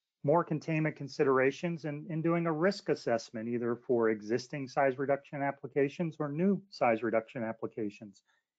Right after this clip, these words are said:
Here we see the typical, uh, flow chart for I C H Q nine,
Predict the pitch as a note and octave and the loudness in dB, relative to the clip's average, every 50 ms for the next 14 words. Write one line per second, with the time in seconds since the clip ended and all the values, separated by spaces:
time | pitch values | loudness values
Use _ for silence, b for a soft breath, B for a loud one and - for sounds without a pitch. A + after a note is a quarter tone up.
0 | _ _ - D3+ C#3+ C#3 C3+ B2+ B2+ B2+ B2+ - - C#3+ C#3 C3 A#2 A#2+ A#2 - | _ _ 2 4 4 4 4 4 2 0 -2 -2 -2 0 0 0 0 -2 -4 0
1 | - C#3+ B2 D3 C3 C3+ C#3 C3 B2 B2 B2 A#2+ b b b b b b _ _ | -2 2 2 2 0 2 2 4 4 4 2 0 b b b b b b _ _
2 | _ _ - B2+ C3 B2 A#2+ - - D3+ D3+ D#3 E3 D#3+ - - C3 B2+ C3+ D3+ | _ _ -4 0 0 0 0 0 2 4 4 4 4 0 0 0 2 2 2 2
3 | D3 _ - C#3 B2+ B2+ B2+ C3+ C#3+ - - C3+ C3+ C#3+ C3+ - - D3 B2+ B2+ | 0 _ -4 -2 0 0 0 -2 -2 0 2 2 2 2 0 -4 -8 -4 -2 0
4 | B2+ A#2+ B2 - _ _ - D#3+ D#3 D#3 C#3+ B2 A#2 A#2 B2 C3 E3 F3 | 0 -2 -4 -8 _ _ -4 -4 -4 -4 -2 -4 -2 -2 -2 -4 -6 -8